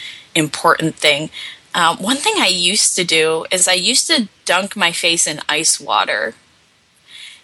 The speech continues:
and that felt really nice. I'm not sure how much of a difference that made. That was back when people were doing, like, the cold stuff, the cold thermogenic <laughs> stuff. Um, and what I mean by that is, uh, it was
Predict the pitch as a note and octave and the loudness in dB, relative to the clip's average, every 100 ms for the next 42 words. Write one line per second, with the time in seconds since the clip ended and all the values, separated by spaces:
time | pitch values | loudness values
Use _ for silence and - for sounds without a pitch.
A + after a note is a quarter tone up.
0 | - F#3 E3 D#3+ D#3+ E3 F3 E3+ F3 F3 | -2 2 4 4 0 -2 2 4 4 4
1 | E3 - _ _ - - - - F#3 F3+ | 0 -2 _ _ -12 -8 -6 0 2 2
2 | - E3 D#3 D#3 D3+ D3+ F3+ - - A#3+ | 0 -4 -4 -4 -4 -2 0 -2 0 -2
3 | F#4+ A#4 - C#4+ C#4+ A3 G3 F#3+ E3+ E3 | 0 0 2 0 2 2 2 0 -2 -2
4 | E3+ A3 A#3 - B3 A#3 A3+ A#3+ B3 B3+ | -2 0 0 0 2 0 2 0 0 -2
5 | C4+ _ - F3+ F#3+ F3 E3 E3+ E3 D#3+ | -8 _ -2 0 0 0 -2 -4 -6 -6
6 | D#3+ D#3+ D#3+ D#3 D3 C#3 D3 - D3+ D3+ | -4 -6 -6 -4 -6 -6 -8 -6 -4 0
7 | - - D#3+ F#3+ - - D3 C#3+ - E3 | 0 2 2 0 -8 -2 0 0 -2 0
8 | F#3+ - C#3+ - - - F#3 F3+ - - | 0 0 -4 -2 0 2 2 0 -2 -8
9 | - - - - - - - D#3 C#3 - | -6 -6 -6 -10 -14 -12 -2 -2 -2 -6
10 | - _ _ - - _ _ - D4+ D4 | -18 _ _ -4 -4 _ _ -2 0 2
11 | E3 E3 D#3+ D3+ D3 D3 D3+ - - D#3 | 2 0 2 2 2 0 -2 -2 0 -4
12 | F2 - F3 E3+ | -4 -8 -4 -2